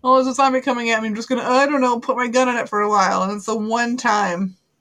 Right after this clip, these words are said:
It's all right. Poor Bill Murray.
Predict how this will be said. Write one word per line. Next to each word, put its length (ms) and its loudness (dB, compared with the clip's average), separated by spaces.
It's 100 -20
all 80 -10
right. 240 -8
Poor 180 -8
Bill 160 -8
Murray. 360 -8